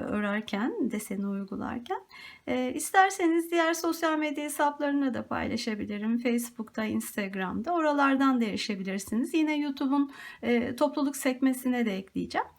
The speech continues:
Ee, dilerseniz Instagram'dan mesaj atarsanız mesaj olarak da paylaşabilirim.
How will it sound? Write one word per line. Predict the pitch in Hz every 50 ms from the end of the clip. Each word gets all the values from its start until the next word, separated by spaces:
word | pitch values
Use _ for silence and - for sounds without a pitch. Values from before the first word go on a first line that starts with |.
| - - - - - - -
Ee, | - 226 220 214 220 208 208 214 226 233 240 - - - - - - 359 349 -
dilerseniz | 359 370 381 349 320 294 - 277 262 302 392 415 -
Instagram'dan | 330 320 311 - 311 294 269 240 269 254 247 247 240 240 240 254
mesaj | 285 311 311 277 240 214 208
atarsanız | 196 190 - 190 180 - - - - - 254 480 480 - - -
mesaj | 320 294 - 262 240 240 -
olarak | 185 180 180 185 - - - -
da | 240 240
paylaşabilirim. | - 311 277 247 208 214 220 - 359 392 349 254 190 180 170 180